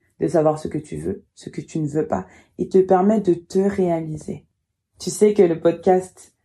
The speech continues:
Visionnaire est pour toutes les personnes qui veulent se réaliser pour impacter. Donc la seule manière que tu auras d'impacter le monde, c'est de te réaliser toi-même. La seule manière que tu auras d'investir correctement dans le monde, c'est d'investir en toi.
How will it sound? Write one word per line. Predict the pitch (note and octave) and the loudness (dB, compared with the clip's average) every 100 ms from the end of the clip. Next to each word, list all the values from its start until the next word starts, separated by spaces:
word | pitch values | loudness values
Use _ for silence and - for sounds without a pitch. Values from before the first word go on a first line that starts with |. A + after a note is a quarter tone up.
| _ - | _ -6
Visionnaire | E3 E3+ F3 F#3+ G#3 G3 | -2 0 2 4 2 2
est | D#3 | 0
pour | D#3 - | 0 -4
toutes | - F3+ | -2 0
les | F#3 | 0
personnes | D#3+ D#3+ F3+ F3+ | 0 0 -2 -2
qui | - | -4
veulent | D#3+ | -4
se | D#3 - | -4 0
réaliser | D#3 E3+ E3+ E3+ D#3+ F3+ | 0 4 2 2 4 2
pour | F3+ E3 | 2 -2
impacter. | E3 D#3 D#3 - D#3+ - _ _ _ _ _ _ | -2 -2 -6 -8 -10 -12 _ _ _ _ _ _
Donc | D3+ E3+ | -2 2
la | D#3+ | 2
seule | D#3 F3+ | 2 2
manière | E3+ E3+ F3 - | 4 4 2 -2
que | D3 | -8
tu | D3+ | -6
auras | C#3+ D3 - - _ | -6 -8 -10 -20 _
d'impacter | D3 D3+ D3 D3 - | -2 0 0 -2 -2
le | - | 0
monde, | D3+ F#3 G3+ - _ _ _ _ _ _ | 0 0 0 -4 _ _ _ _ _ _
c'est | _ G#3+ | _ 0
de | G#3 | 2
te | G3+ | 2
réaliser | G3+ F#3+ F3+ F3 F3+ | 2 2 2 2 0
toi-même. | F#3 G3 G#3 F3 - _ _ _ _ - - _ _ _ | 2 0 0 -2 -8 _ _ _ _ -20 -20 _ _ _
La | D#3+ | 0
seule | F3 G#3 | 2 4
manière | G#3+ G#3 G3+ | 4 4 2
que | G3+ | -2
tu | F#3 | -2
auras | F3+ F3 F3+ F3 _ _ _ _ _ _ - | -2 0 -2 -4 _ _ _ _ _ _ -2
d'investir | D#3 F3+ F3+ F#3 - G3 - | 2 4 2 0 0 -4 -2
correctement | - A3+ G#3 G3+ F3+ F3+ | 0 2 2 0 0 0
dans | F#3+ D#3+ | 0 0
le | D3 | 0
monde, | D#3+ A#3+ A3 - _ _ _ _ _ _ _ | 0 0 0 -4 _ _ _ _ _ _ _
c'est | - G3+ | 0 2
d'investir | A3+ A3 G#3 - G3+ | 4 2 0 0 0
en | G3+ | 0
toi. | G3 F#3+ - | -2 -4 -6